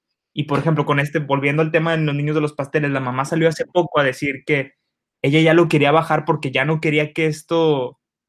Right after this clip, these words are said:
sobrepasara a nivel mundial, ¿no? Es una familia brasileña y se le salió de control. Entonces, la identidad digital es eso que nos construye el internet a partir de lo que nosotros compartimos, pero también de lo que comparten los demás.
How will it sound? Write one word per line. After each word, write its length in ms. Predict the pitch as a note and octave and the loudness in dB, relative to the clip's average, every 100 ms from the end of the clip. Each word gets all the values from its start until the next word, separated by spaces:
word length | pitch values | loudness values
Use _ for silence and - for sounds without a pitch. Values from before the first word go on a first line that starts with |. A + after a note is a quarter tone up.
| _ _ - - | _ _ -20 -14
sobrepasara 760 | - D3+ C#3 - B2+ - - F#3 | -6 -2 0 -2 -4 -8 -6 -4
a 20 | |
nivel 240 | D#3 C3+ | 0 0
mundial, 420 | D3 E3 C#3+ D3 F#3+ | 0 -2 -2 -2 -2
¿no? 220 | D#3 F#3 | -4 -6
Es 120 | E3 D3+ | -8 -4
una 280 | D3+ D#3 - | -4 -4 -4
familia 320 | C3+ C3 D#3 | -4 0 2
brasileña 680 | D#3 D3 B2 C3 E3+ B2 - _ _ _ _ _ - | 2 -2 -4 -4 -4 -6 -10 _ _ _ _ _ -10
y 460 | C3+ C3+ C3 B2 - | -6 -4 -4 -6 -2
se 140 | D3 | 0
le 80 | C3+ | 0
salió 200 | C3 C#3 | 0 0
de 80 | E3+ | 2
control. 500 | C#3+ C3 G3+ C#3+ - | 0 2 2 2 0
Entonces, 680 | C#3 D3 D#3 D#3+ F#3 F3+ _ _ _ | -4 2 2 4 2 -2 _ _ _
la 140 | C#3 | 0
identidad 360 | D3 D3 D3 D#3 | 2 2 2 2
digital 540 | F#3 D#3 - E3+ D3+ | 2 0 0 0 0
es 180 | - - - _ | -4 -8 -10 _
eso 400 | - - F3+ F3+ _ | -18 -4 -4 -4 _
que 120 | - D3 | -6 -4
nos 240 | C#3 C3+ | -4 -6
construye 920 | - C3+ B2 - E3+ F3+ D#3 D3+ D3 - _ _ _ - | -8 -10 -10 -4 2 4 4 0 -2 -6 _ _ _ -8
el 140 | C#3 | -6
internet 580 | C3+ A#2+ B2+ C#3 D3 D3+ | -4 -6 -6 -4 -2 -2
a 160 | D3 - | -4 -6
partir 280 | A#2+ C#3 | -10 -4
de 100 | C#3 | 0
lo 140 | D3+ C#3 | 0 0
que 60 | |
nosotros 400 | C3 B2 C#3 D3 | -4 -6 -8 -8
compartimos, 640 | - D3 C3 - D3+ D3 C#3+ | -4 -4 -4 -4 -2 -2 -4
pero 160 | - B2 | -6 -6
también 280 | B2 B2 C3 | -6 -6 -4
de 80 | |
lo 140 | D3+ C#3+ | -4 -4
que 100 | _ | _
comparten 540 | A#2+ A2 A#2+ - C3 | -10 -8 -6 -6 -6
los 140 | B2+ A2 | -8 -6
demás. 500 | A2+ B2+ B2 - | -4 -2 -2 -4